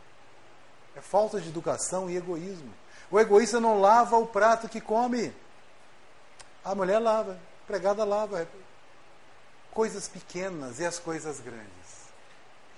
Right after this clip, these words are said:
O egoísmo, a pessoa egoísta acaba se afastando e sendo afastada da sociedade que ninguém suporta. A gente vira inimigo da gente mesmo.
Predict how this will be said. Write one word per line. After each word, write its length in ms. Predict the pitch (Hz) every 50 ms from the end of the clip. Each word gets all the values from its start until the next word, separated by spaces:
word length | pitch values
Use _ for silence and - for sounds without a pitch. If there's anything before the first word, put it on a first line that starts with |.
| - - -
O 140 | 165 185 214
egoísmo, 640 | 214 - 196 180 202 226 233 196 196 202 202 202
a 140 | 180 170 180
pessoa 400 | - 190 165 - - 190 196 190
egoísta 680 | 180 160 165 160 151 175 220 220 - - - 190 185
acaba 560 | 190 - - - - 226 240 240 208 226 208
se 460 | - - - - - - - 240 247
afastando 680 | 233 208 - 196 170 156 - - - 226 247 254 220 226
e 60 | 196
sendo 280 | - - 233 233 220
afastada 560 | 220 - 208 196 175 - - 196 190 180 185 175
da 120 | 165 175
sociedade 680 | 160 170 160 139 160 151 135 143 180 214 220 - - - - - - - -
que 100 | - 208
ninguém 260 | 208 202 185 196 190
suporta. 600 | - - 190 - - 170 160 - - - - - - - - - - - - - - - - - - - - - -
A 60 | -
gente 200 | 180 180 160 170
vira 260 | 156 135 165 196 196 180
inimigo 500 | 170 160 156 160 185 220 220 208 202 165
da 120 | 160 143
gente 300 | 135 160 165 156 - 151
mesmo. 260 | 143 135 120 104 101